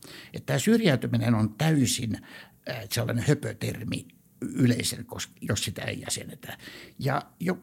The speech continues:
vuonna kaksituhatta me nähtiin sivistysvaliokunnassa eduskunnassa, että viisitoista prosenttia pojista ja kymmenen prosenttia tytöistä vähän alle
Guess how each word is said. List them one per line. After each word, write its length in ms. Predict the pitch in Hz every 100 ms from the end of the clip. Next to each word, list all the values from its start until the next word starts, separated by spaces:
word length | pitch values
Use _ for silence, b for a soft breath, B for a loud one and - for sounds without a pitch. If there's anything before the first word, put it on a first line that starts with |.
| -
vuonna 200 | 240 214
kaksituhatta 760 | - 302 - - 247 233 233 196
me 80 |
nähtiin 380 | 208 202 160 214
sivistysvaliokunnassa 960 | - 226 180 185 - 180 170 165 175 196
eduskunnassa, 520 | 170 151 - 151 139
että 160 | - 190
viisitoista 400 | 190 - 147 -
prosenttia 320 | 185 - 190
pojista 440 | - 202 175 -
ja 80 | 170
kymmenen 360 | 165 160 165 156
prosenttia 440 | 147 147 139 151
tytöistä 440 | 143 143 127 120 127
vähän 140 | 127
alle 340 | 127 117 110